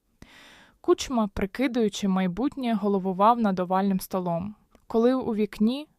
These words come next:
мигнули девелоперські плани. Після того, як ядерні арсенали опинилися на території нових союзників,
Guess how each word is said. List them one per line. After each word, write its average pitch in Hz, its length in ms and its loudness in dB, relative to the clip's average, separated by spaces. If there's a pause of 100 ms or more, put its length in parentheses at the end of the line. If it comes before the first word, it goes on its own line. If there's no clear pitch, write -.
(120)
мигнули 220 680 4 (400)
девелоперські 208 1000 2
плани. 175 680 -4 (1000)
Після 302 300 0
того, 220 300 0
як 196 260 -2
ядерні 196 440 2
арсенали 185 540 0
опинилися 202 680 2
на 180 120 -2
території 190 640 -2
нових 185 400 0
союзників, 208 800 -4